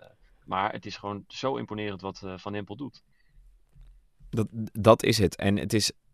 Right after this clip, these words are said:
Speaker 2: het valt alleen maar te prijzen dat een, een Alvarado en misschien ook de anderen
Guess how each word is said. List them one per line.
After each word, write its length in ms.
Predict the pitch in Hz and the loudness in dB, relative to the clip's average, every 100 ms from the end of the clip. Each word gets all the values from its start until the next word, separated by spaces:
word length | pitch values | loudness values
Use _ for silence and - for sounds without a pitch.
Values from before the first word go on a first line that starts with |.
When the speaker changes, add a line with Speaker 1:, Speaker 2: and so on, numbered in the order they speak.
| _ _ _ _ - _ - | _ _ _ _ -20 _ -4
Speaker 2:
het 140 | 113 | -4
valt 240 | - 123 - | 2 0 8
alleen 460 | 131 131 143 170 | 10 12 10 10
maar 200 | 151 135 | 6 4
te 80 | - | 2
prijzen 600 | - 117 120 123 117 87 | 2 6 6 4 0 -2
dat 180 | 98 98 | -2 -2
een, 140 | 107 - | -6 -4
een 200 | 110 107 | -4 -2
Alvarado 640 | 107 101 101 101 101 101 | -2 0 2 4 4 4
en 60 | |
misschien 260 | 98 101 98 | 2 0 0
ook 140 | 95 92 | 2 2
de 60 | |
anderen 440 | - 101 98 92 | 0 2 0 -2